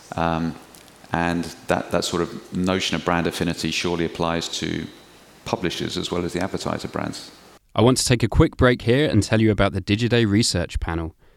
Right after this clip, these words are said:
Speaker 2: This is open to anyone who wants to participate. This is about really sort of tracking industry, uh, trends, uh, from the people that are sort of making it happen. So that's everything from, uh, how ad buyers are spending their money,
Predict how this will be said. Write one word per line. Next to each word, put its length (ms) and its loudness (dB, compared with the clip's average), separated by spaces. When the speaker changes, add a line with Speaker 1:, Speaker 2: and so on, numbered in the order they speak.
Speaker 2:
This 160 2
is 120 4
open 240 6
to 120 2
anyone 340 8
who 100 2
wants 180 4
to 80 0
participate. 600 2
This 220 0
is 80 0
about 320 4
really 220 0
sort 200 -4
of 320 -6
tracking 540 2
industry, 880 0
uh, 300 -4
trends, 580 0
uh, 320 -4
from 160 -2
the 80 0
people 320 -2
that 140 -2
are 300 -2
sort 180 -6
of 60 -2
making 320 0
it 120 -2
happen. 360 -4
So 360 -8
that's 220 0
everything 400 2
from, 540 0
uh, 320 -2
how 240 2
ad 160 2
buyers 260 6
are 60 -2
spending 360 0
their 100 0
money, 440 -2